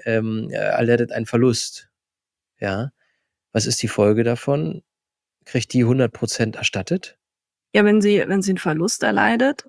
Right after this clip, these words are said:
Speaker 2: äh, und damit keine Steuer zahlt, dann hat sie zu viel, in Anführungszeichen, Kapitalertragssteuer bezahlt und das wird dann natürlich verrechnet und daraus ergibt sich ein Erstattungsanspruch.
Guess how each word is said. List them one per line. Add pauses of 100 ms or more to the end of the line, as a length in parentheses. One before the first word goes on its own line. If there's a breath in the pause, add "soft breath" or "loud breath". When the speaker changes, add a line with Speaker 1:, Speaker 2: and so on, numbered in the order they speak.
(120)
Speaker 2:
äh,
und
damit
keine
Steuer
zahlt,
dann
hat
sie
zu
viel,
in
Anführungszeichen,
Kapitalertragssteuer
bezahlt
und
das
wird
dann
natürlich
verrechnet
und
daraus
ergibt
sich
ein
Erstattungsanspruch.